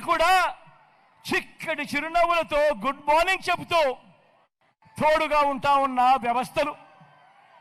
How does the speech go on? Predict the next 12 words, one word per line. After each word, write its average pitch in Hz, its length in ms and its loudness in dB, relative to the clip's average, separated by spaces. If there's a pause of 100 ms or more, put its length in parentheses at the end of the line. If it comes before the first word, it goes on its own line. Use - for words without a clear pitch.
(840)
అదే 277 220 2 (120)
గ్రామంలో 226 380 2 (100)
మరో 330 160 4 (100)
నాలుగు 320 240 0
అడుగులు 330 300 -2
ముందుకు 339 320 -6
వేస్తే 320 280 0 (1120)
అక్కడే 302 360 -2 (100)
కనిపిస్తుంది 277 640 -6 (1040)
ఓ 208 100 -2 (200)
నాడు 285 300 4 (180)
నేడుతో 294 480 -2